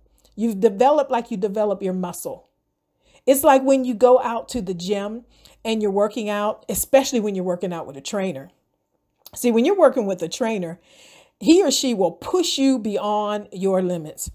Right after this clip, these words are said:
They'll put, push you way beyond anything physically that you thought you were capable of doing. Your muscles are screaming out. Like, for instance, if you're supposed to do fifteen reps and you're doing fifteen reps and you're,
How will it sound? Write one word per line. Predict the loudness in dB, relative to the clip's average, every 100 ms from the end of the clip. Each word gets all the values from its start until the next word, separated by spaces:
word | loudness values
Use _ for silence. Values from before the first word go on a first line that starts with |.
| _
They'll | 6 6
put, | 6 0 0
push | 0 2 2
you | -2
way | 4 8 8 6
beyond | -2 -6 -8 -8
anything | -10 -10 -8 -6 -6
physically | -8 -8 -10 -8 -8
that | -6 -8
you | -8 -8
thought | -6 -8 -8
you | -10
were | -8 -6
capable | -2 -2 -2 -6 -6
of | -4
doing. | -4 -4 -8 -16 _ -20 -4
Your | 0 2
muscles | 4 2 0 -4 -4
are | -6
screaming | -6 -10 -10 -6 -4 -2 -2 -4 -6 -10
out. | -8 -4 -4 -6 -14 -20 -2
Like, | 2 4
for | 4
instance, | 2 0 -4 -4
if | -2
you're | -2
supposed | -2 2 4 4
to | 2
do | -4
fifteen | -2 -4 -4 -4 -4 -2
reps | -4 -4 -10
and | -8 -6
you're |
doing | -2 2 2 2
fifteen | -2 -6 -8 -6 -2
reps | 0 0 -4 -16 -18 -16 -4
and | 0 4
you're, | 6 8 6